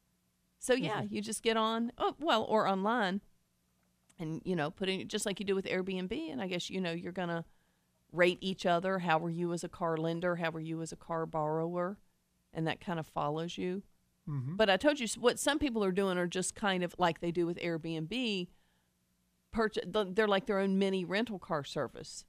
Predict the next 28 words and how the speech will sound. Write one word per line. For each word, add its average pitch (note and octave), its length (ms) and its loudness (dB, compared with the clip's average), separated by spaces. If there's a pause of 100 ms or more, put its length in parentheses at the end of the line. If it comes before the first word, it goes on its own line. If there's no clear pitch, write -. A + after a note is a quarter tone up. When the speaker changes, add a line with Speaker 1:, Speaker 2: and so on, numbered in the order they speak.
(300)
Speaker 1:
They're F#3+ 140 2
just F3+ 240 -4
purchasing G3 680 0
a E3+ 60 -2
fleet F3 320 -2
of D3 80 -6
cars D3 640 -2 (500)
that F3 140 0
they E3 120 2
do E3 200 -2
just - 340 -4
for D3+ 100 -6
this. - 540 -6 (920)
So C#3+ 320 2 (260)
it's G3 160 -6
called - 300 0
Turo. D#3 420 -4 (200)
It's, - 220 -14 (160)
it's - 160 -8
an E3 100 -6 (120)
alternate E3+ 520 0 (160)
to, D#3+ 360 -4 (1200)
you F#3 100 -4
know, D#3 180 -4 (160)
some F3+ 220 -4
of D#3+ 60 -2
the E3 60 -6
bigger D#3+ 360 -6